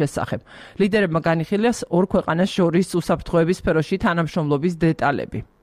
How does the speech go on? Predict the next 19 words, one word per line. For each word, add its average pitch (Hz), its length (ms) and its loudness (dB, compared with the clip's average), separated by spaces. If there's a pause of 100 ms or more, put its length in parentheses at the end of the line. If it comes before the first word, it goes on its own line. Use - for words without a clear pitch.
(540)
ვოლოდიმირ 208 400 4
ზელენსკი 196 400 0
და 160 160 2
რეჯეპ 170 240 2
ტაიპ 160 320 2
ერდოანი 156 400 0
შეეხნენ 156 480 0
ბირთვული 208 480 2
უსაფრთხოების 156 640 -2
თემას, 147 320 0
კერძოდ, 143 400 0
ზაპოროჟიეს 160 640 0
ატომურ 143 320 0
ელექტროსადგურზე 147 800 -2
არსებულ 156 480 0
ვითარებას. 165 480 -2 (400)
უკრაინის 190 480 2
პრეზიდენტმა 170 440 0
სადგურის 165 500 0